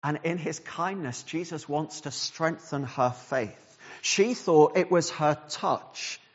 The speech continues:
that could heal her. "If I touch even his garment," she says, "I'll be made well."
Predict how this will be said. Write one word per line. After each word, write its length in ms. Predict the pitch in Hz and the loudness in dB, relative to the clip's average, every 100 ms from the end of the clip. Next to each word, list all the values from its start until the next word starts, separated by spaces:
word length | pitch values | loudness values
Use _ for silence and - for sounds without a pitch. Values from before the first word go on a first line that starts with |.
| _ _ _ | _ _ _
that 180 | 151 135 | -4 -4
could 180 | - 127 | -4 -6
heal 440 | 113 - 131 123 | -6 -6 -4 -4
her. 500 | 117 - 101 90 87 _ _ _ _ _ - | -6 -12 -16 -16 -20 _ _ _ _ _ -8
"If 160 | 165 175 | -4 2
I 220 | 170 170 - - | 4 2 -6 -18
touch 400 | - 190 175 - - - | -4 2 2 0 -4 2
even 340 | 190 208 202 | 2 2 0
his 280 | 147 160 156 | 2 -2 -2
garment," 480 | - 160 170 139 127 | 2 4 4 0 -4
she 120 | 135 | -8
says, 320 | - 131 123 | -2 -2 0
"I'll 200 | 123 147 | 2 2
be 140 | 147 139 | 2 -2
made 340 | 127 120 110 | 0 -2 -4
well." 460 | 110 104 92 95 | -6 -6 -10 -18